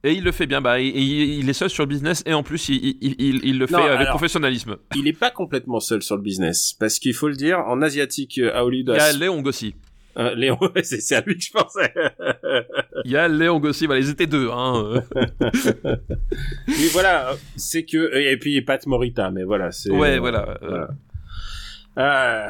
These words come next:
Speaker 2: oui, oui, c'est un vrai problème de la représentativité des, des, des Asiatiques au cinéma dans les années, euh, quatre-vingts quatre-vingt-dix, c'est que, euh, bah, il y avait, euh, il y avait trois personnes et ils jouaient un peu toujours les mêmes rôles et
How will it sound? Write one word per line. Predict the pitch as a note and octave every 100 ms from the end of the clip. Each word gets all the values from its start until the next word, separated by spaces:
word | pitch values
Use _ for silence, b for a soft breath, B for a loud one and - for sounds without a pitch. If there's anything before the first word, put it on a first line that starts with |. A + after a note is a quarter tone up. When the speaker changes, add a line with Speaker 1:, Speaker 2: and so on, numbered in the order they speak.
| -
Speaker 2:
oui, | C3+ E3+
oui, | F3 F3
c'est | D#3+
un | C3
vrai | C#3 F3+
problème | D3+ D#3 D3+
de | D3 C3
la | B2+
représentativité | A#2+ B2 C3 A#2+ A#2+ B2 A#2+ C3
des, | B2 A2+ G#2
des, | A2 G#2+
des | A2 A2
Asiatiques | G#2 G#2+ B2 A#2
au | A#2+
cinéma | G#2+ - G#2+ G#2+ G#2+
dans | G2+
les | G2
années, | G2+ G2+
euh, | G2 F#2+
quatre-vingts | F#2+ G#2 - G#2+
quatre-vingt-dix, | G2+ - G#2+ C3+ -
c'est | - A2
que, | A#2+
euh, | C#3 B2 G#2+
bah, | G2
il | F#2+
y |
avait, | F#2 G#2+
euh, | G#2+ F#2 F#2
il | G2+ G2 B B B -
y |
avait | A2 G#2+
trois | - C#3
personnes | B2 - C#3+ E3
et | D3
ils | A2+ G#2+
jouaient | A2 A2+
un |
peu | G#2 A2
toujours | A2+ A#2 B2
les |
mêmes | A#2+ A2
rôles | G2+ A#2+ C#3+
et | A2